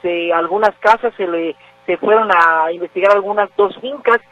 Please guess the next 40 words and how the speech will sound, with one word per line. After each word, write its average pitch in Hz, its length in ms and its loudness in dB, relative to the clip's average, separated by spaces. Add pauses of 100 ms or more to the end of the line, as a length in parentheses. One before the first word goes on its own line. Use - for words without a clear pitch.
(180)
y 190 80 -16
se 180 160 -4
confiscaron 214 680 2
cuentas 254 480 0
bancarias 196 600 -2 (340)
de 180 200 -4
esta 190 200 -8
em-, 185 200 -6
empresa 185 580 -2 (320)
Jux 196 160 2 (200)
Holding, 190 400 -10 (260)
que 170 140 -12
pues 160 180 -14 (300)
ya 180 120 0
sabemos 185 580 -2
que 170 260 2 (260)
quebró, 220 360 4 (100)
que 196 160 -4 (100)
definitivamente 214 640 -2
dijo 214 180 -2
que 196 120 -10
ya 196 140 -2
no 214 80 -2
podía 196 480 -8
seguir 180 240 -18
pagando 185 520 -8 (320)
a 180 140 -6
los 170 180 -10
inversionistas. 165 760 -4 (260)
Este 254 220 -2
fue - 100 4
el 294 80 2
comunicado 269 640 4
que 247 140 -2
dio 233 160 2
esta 247 180 -2
mañana 233 560 -2 (300)
Ricardo 240 440 -2
Sánchez 240 320 -4
Berúben, 262 480 0